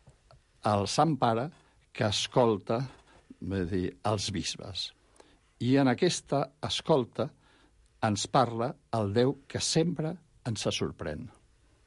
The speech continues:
Eh? I, eh, mm, si nosaltres, eh, eh, som atents a la veu de, de Nostre Senyor, vull dir, doncs, eh,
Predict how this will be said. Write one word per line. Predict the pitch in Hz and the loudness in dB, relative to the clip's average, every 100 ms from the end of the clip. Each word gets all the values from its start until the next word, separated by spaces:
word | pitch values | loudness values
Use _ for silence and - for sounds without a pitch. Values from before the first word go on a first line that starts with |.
| _ - | _ -8
Eh? | 123 147 - - - _ _ _ _ | -6 -6 -14 -20 -20 _ _ _ _
I, | 143 170 190 - _ _ | 2 4 2 -4 _ _
eh, | - 139 123 117 113 104 90 - _ | 2 4 4 4 4 4 2 -2 _
mm, | - 110 113 110 104 | -6 0 2 2 2
si | - - 120 | 0 2 2
nosaltres, | 117 180 180 185 165 160 - - - - _ | 4 4 4 2 -2 -2 -4 -14 -20 -20 _
eh, | - | -2
eh, | 123 113 - - - 98 | 0 2 0 -2 0 0
som | - - 156 | 0 4 4
atents | 127 123 85 76 - - - - _ _ _ - | 4 2 0 -4 -10 -14 -20 -20 _ _ _ -4
a | 92 | -2
la | 90 | 0
veu | 101 127 98 - _ _ | 2 2 2 -6 _ _
de, | - 82 76 71 80 80 - - 65 67 - - - | -12 -10 -8 -10 -10 -12 -12 -12 -10 -10 -10 -12 -12
de | 73 76 | -8 -4
Nostre | 98 - - 78 | -4 -4 -6 -8
Senyor, | 87 85 107 170 _ - - - _ | -6 -6 -6 -8 _ -20 -20 -20 _
vull | - 92 92 85 | -10 -8 -8 -12
dir, | - 92 82 80 - - | -8 -4 -4 -4 -8 -12
doncs, | - 90 87 85 87 82 - - | -10 -6 -6 -2 -2 -2 -6 -10
eh, | - 90 87 82 | -10 -8 -6 -4